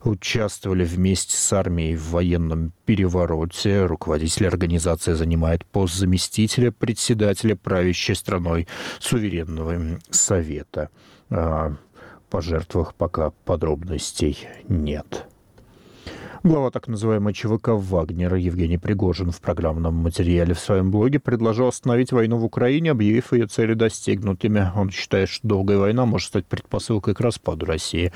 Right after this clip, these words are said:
Материал опубликован в Телеграме, ссылка на него есть в его полуофициальном канале.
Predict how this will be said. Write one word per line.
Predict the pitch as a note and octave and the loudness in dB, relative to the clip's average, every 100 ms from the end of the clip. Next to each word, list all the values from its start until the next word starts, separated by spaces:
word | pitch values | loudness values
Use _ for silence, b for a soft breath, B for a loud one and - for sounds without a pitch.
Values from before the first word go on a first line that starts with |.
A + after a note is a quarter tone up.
| B B - | B B 0
Материал | F#3 - E3+ F2+ F2 | 2 4 4 4 2
опубликован | - G#2 A2 C#3 C#3+ C#3+ | 0 -2 2 2 2 2
в | - | 0
Телеграме, | - D3 C#3 C#3+ D3+ D#3 F3 E3+ | 0 0 2 2 4 4 4 2
ссылка | - - - C#3 C#3 - | 0 -4 0 0 0 0
на | B2+ | 2
него | A2+ G#2+ G2+ | 2 2 4
есть | G2+ F#2+ F#2 - - - | 4 4 0 -2 -10 -2
в | F2 | 0
его | E2 D#2+ D#2+ D2+ - _ _ | 2 2 2 -2 -8 _ _
полуофициальном | F#2+ D#2+ D2+ - - D#2+ D#2+ F2 | -2 0 -2 -2 -4 -2 -2 -4
канале. | - A2+ G2 E2 - - | -2 -2 -2 -4 -6 -10